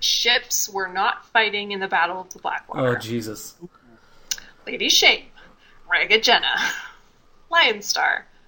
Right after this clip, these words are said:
Speaker 1: Fury, Lady Walda, Pride of De-, Driftmark, Lance,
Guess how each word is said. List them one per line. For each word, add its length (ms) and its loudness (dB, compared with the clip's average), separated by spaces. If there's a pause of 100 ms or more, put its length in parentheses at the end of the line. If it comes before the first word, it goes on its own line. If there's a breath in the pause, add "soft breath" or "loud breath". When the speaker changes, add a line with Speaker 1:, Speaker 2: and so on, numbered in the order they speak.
(180)
Speaker 1:
Fury, 520 -2 (680)
Lady 320 -4
Walda, 640 6 (340)
Pride 300 2
of 100 -2
De-, 240 2 (100)
Driftmark, 580 0 (640)
Lance, 520 0